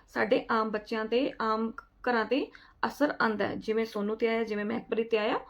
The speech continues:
ਉੱਦਾਂ ਹੀ ਇਹ ਅਸਰ ਟ੍ਰਾਂਸਫਰ ਹਰ ਇੱਕ ਦੇ ਦਿਮਾਗ ਦੇ ਵਿੱਚ ਹੋ ਰਿਹਾ। ਠੀਕ ਹੈ ਜੀ, I hope ਤੁਸੀਂ ਮੇਰੀ ਗੱਲ ਨੂੰ ਸਮਝੇ ਹੋਵੋਗੇ। ਤੇ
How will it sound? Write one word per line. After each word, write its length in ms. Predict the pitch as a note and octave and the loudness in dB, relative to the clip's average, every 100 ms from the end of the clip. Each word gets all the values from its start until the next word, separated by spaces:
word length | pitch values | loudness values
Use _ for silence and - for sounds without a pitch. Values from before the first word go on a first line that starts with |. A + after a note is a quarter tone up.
| - - - | -20 -16 -4
ਉੱਦਾਂ 260 | B3 A3 B3+ | 0 4 6
ਹੀ 100 | C#4 | 6
ਇਹ 280 | - B3+ | 4 0
ਅਸਰ 260 | A#3+ C#4 G#4+ - _ | 2 0 -2 -4 _
ਟ੍ਰਾਂਸਫਰ 380 | A#3+ G#3 G3+ D4+ - - - | -2 0 0 -2 -4 -20 -12
ਹਰ 160 | - A3+ | 0 0
ਇੱਕ 140 | A3+ | 2
ਦੇ 100 | C#4+ | 0
ਦਿਮਾਗ 280 | C#4 A3 G3+ | 0 0 2
ਦੇ 120 | G3+ | 2
ਵਿੱਚ 220 | A#3 C#4 - _ | 0 -4 -12 _
ਹੋ 100 | A3 | 2
ਰਿਹਾ। 180 | F#3 A#2+ - _ _ _ _ _ _ _ | 4 0 -6 _ _ _ _ _ _ _
ਠੀਕ 180 | - A#3 | -4 0
ਹੈ 60 | |
ਜੀ, 120 | E4 F4 - - - A#3 | 2 0 -8 -20 -4 -2
I 20 | |
hope 400 | A3 A#3 D4+ - - _ | 2 4 4 2 -10 _
ਤੁਸੀਂ 180 | - B3 | -6 0
ਮੇਰੀ 160 | A#3 A3+ | 2 2
ਗੱਲ 180 | A3 A3+ | 2 0
ਨੂੰ 80 | |
ਸਮਝੇ 300 | A#3 A3 G#3 | -2 -4 0
ਹੋਵੋਗੇ। 420 | C#4+ D#4 D#4 F4 F4+ - _ _ _ _ _ _ - | 4 4 4 2 -2 -10 _ _ _ _ _ _ -10
ਤੇ 280 | - - | -8 -8